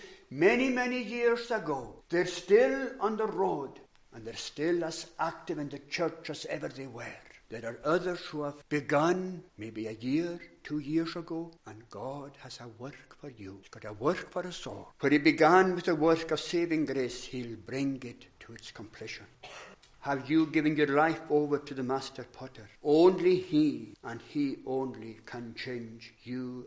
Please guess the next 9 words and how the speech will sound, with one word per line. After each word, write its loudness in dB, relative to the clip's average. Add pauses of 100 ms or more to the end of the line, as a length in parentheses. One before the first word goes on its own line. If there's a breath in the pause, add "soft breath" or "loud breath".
and -14
me. -14 (320)
The 0
deeper 6
you 8
think 4
you 4
have -2 (220)
sunk 2